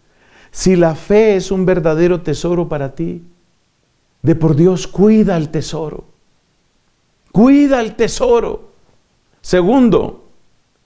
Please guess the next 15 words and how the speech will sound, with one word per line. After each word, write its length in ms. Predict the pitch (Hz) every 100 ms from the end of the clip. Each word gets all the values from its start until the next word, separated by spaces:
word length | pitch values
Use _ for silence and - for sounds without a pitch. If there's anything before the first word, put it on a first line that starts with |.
| _ _ _ _
que 140 | 127
creo 220 | 123 165
que 120 | 151 165
debe 220 | 160 170
ir 120 | 165
de 120 | 170
primero, 520 | 156 156 160 147 107 - _ _ _ -
agradécelo. 1300 | 185 190 208 202 277 339 233 285 302 101 - - _ _ _ _ _ _ _ _ _ _ _
Agradece 600 | 170 202 196 226 254 302
tu 200 | - 220
fe. 520 | - 262 277 208 - - - - - -
Dile 260 | 220 254
al 80 | 240
Señor, 520 | 208 196 220 247 208 - - _ _ _ _
"Gracias. 1400 | 226 262 269 247 - - 247 196 135 - - - - -